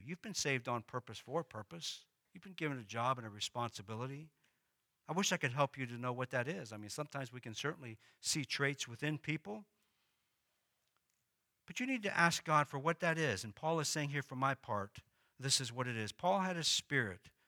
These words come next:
of surrenderedness. That was his part, was to preach to those who are Rome, to wherever God would indeed send him. And this must be our spirit as well.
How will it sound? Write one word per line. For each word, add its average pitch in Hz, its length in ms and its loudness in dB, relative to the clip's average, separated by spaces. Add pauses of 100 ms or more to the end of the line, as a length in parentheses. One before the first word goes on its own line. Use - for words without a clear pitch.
(380)
of 117 80 -14
surrenderedness. 110 1000 -2 (800)
That 180 100 -4
was 185 140 2
his 151 160 2
part, 98 360 -4 (520)
was 127 120 -8
to - 100 -14
preach - 680 -4 (200)
to 127 100 -8
those 131 300 2
who 143 120 -4
are 131 100 0
Rome, 90 460 -8 (340)
to - 60 -18
wherever 156 580 0
God 139 580 2 (480)
would 127 160 0
indeed 113 580 -2 (160)
send 120 360 -2
him. 104 200 -10 (580)
And 127 100 -2
this 131 160 0
must 135 220 -2
be 123 80 -6
our 123 180 6
spirit 117 400 0
as 98 140 -6
well. 98 380 -2